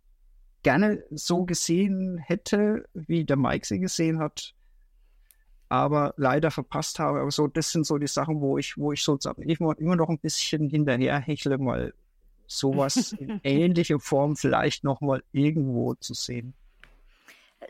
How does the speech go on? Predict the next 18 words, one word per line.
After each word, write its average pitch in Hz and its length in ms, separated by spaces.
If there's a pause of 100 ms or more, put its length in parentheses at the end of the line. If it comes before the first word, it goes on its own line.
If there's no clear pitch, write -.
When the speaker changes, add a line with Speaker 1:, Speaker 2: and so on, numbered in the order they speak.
(120)
Speaker 2:
Sag 233 260
niemals 269 640
nie, 220 340
wer 175 220
Speaker 1:
Ja. - 40
Speaker 2:
weiß. 196 640 (120)
Speaker 1:
Wer 160 320
weiß. - 520 (340)
Speaker 2:
Wer 190 300
weiß, 214 300
was 202 160
sich 190 180
in 180 140
Zukunft - 560
so 160 100
auftut. - 680 (280)
Speaker 1:
Mhm. 143 800 (540)
Speaker 2:
Mhm. 143 680